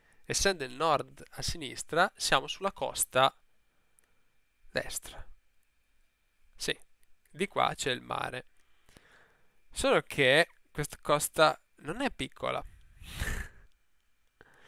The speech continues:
Però mi viene da dire che Horton è un posto abbastanza grosso.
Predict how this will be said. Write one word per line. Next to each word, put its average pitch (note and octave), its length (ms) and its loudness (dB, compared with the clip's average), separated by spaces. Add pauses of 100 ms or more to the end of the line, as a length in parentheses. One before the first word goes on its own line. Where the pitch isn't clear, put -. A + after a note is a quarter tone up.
(320)
Però E3 220 10
mi C#3 100 2
viene C#3+ 240 0
da D3 120 2
dire D3 340 0
che C3 320 0 (880)
Horton D3+ 840 -8 (1300)
è C3+ 160 -2
un C#3+ 200 -6
posto C3+ 600 -8 (120)
abbastanza C3 600 -10
grosso. - 680 -12